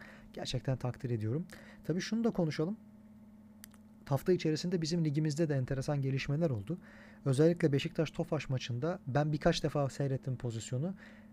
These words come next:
Ercan, Ercan Osmani'nin nizami maç kazandıran basketi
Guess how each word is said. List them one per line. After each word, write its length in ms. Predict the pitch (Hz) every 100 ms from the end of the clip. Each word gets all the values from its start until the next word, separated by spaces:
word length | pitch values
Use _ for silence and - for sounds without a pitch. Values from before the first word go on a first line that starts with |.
| -
Ercan, 440 | 127 117 139 143 196
Ercan 320 | 127 120 160
Osmani'nin 760 | 151 - 165 160 180 233 220 -
nizami 560 | 131 127 123 143 165 202
maç 240 | 180 180
kazandıran 500 | - 143 139 135 131
basketi 500 | 127 123 - 135 226